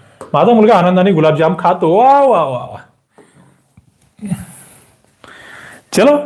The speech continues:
बघूया गुलाबजाम खातोय म्हणजे काय करतोय, विस-, उद्देश विस्तार ओळखा. खाणारा कोण? मुलगा. आणि उद्देश विस्तार, मुलगा गुलाबजाम आनंदाने माझा. जमलं की?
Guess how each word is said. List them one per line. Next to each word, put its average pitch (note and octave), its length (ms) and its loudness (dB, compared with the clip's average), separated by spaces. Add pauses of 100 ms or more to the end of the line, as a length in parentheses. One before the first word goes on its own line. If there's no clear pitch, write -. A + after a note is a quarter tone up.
(380)
बघूया C#3+ 320 -2 (220)
गुलाबजाम F3 380 0
खातोय B3 220 -4
म्हणजे A#3+ 160 -4
काय B3+ 160 -8
करतोय, C#3+ 460 -6
विस-, F3+ 380 -4
उद्देश A3+ 440 2
विस्तार F#3+ 400 0
ओळखा. G#2 320 -8 (440)
खाणारा A#3+ 300 2
कोण? B3+ 280 2 (1080)
मुलगा. A#2+ 300 -2 (1200)
आणि A3+ 160 2
उद्देश G#3 380 2
विस्तार, G#2 400 -4
मुलगा F#3 440 2
गुलाबजाम E3 440 0
आनंदाने C3+ 380 0
माझा. A2 220 -6
जमलं F#3 260 2
की? G2 300 -8